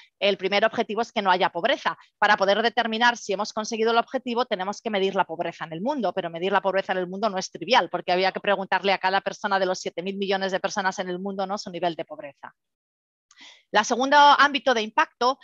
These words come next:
es en utilizar la inteligencia artificial y los datos para ayudarnos a tomar mejores decisiones. Y hablaré un poquito de un ejemplo de este uso, eh, durante la pandemia en la Comunidad Valenciana.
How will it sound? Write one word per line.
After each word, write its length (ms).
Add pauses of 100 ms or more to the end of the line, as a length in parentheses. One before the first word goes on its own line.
(180)
es 460
en 260 (140)
utilizar 800 (180)
la 80
inteligencia 540
artificial 440
y 60
los 180
datos 380
para 160
ayudarnos 460
a 40
tomar 440
mejores 420
decisiones. 640 (220)
Y 60
hablaré 280
un 100
poquito 380
de 100
un 100
ejemplo 500 (220)
de 180
este 300
uso, 440 (220)
eh, 160
durante 320
la 100
pandemia 580
en 120
la 80
Comunidad 380
Valenciana. 600